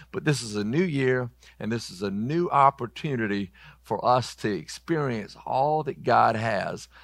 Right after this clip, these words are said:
uh, for us. Uh, last week, we discussed how a new vision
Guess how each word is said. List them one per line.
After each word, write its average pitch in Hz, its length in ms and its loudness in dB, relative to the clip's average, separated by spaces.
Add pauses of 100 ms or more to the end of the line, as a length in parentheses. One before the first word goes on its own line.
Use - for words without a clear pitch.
(160)
uh, - 240 -4
for 101 340 0
us. - 240 -10 (420)
Uh, 110 220 8
last 160 560 8
week, 123 440 2 (240)
we 156 220 4
discussed 131 800 4
how 127 420 6
a 117 240 0
new 165 480 -2
vision 104 880 2